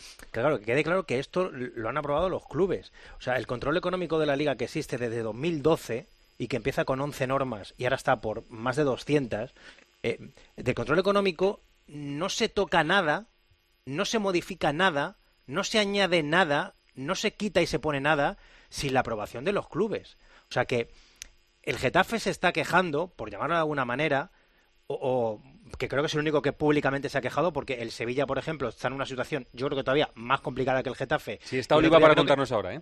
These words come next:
Speaker 1: Y el otro día creo que el director deportivo, Cordón, para mí estuvo muy acertado, muy bien, porque no quiso echar la culpa al empedrado. Esto lo han aprobado los clubes, Corro.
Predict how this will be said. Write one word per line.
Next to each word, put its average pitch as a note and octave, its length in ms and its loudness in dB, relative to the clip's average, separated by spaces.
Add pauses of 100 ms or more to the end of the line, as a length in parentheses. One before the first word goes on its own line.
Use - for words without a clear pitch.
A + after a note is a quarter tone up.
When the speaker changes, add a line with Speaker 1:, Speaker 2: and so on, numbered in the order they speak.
(140)
Speaker 1:
Y D3 100 2
el D3 60 4
otro D#3+ 100 0
día F3 140 4
creo E3 180 4
que D#3+ 100 2
el C#3 80 2
director C#3 300 -2
deportivo, C#3 540 -2
Cordón, A#2 560 -4
para A#2+ 200 0
mí C#3+ 120 -4
estuvo C3+ 260 -4
muy D#3 360 0
acertado, C3 540 0
muy C3+ 200 -4
bien, C3+ 180 -4
porque A#2+ 240 -8
no B2+ 240 -6
quiso A#2+ 200 -8
echar B2+ 220 -2
la A#2 120 0
culpa B2+ 240 -2
al A#2 60 -2
empedrado. A#2+ 540 -2 (460)
Esto - 160 -2
lo F3 120 6
han G3 60 4
aprobado F3+ 320 2
los C#3+ 140 -2
clubes, D#3 540 0
Corro. F3+ 380 0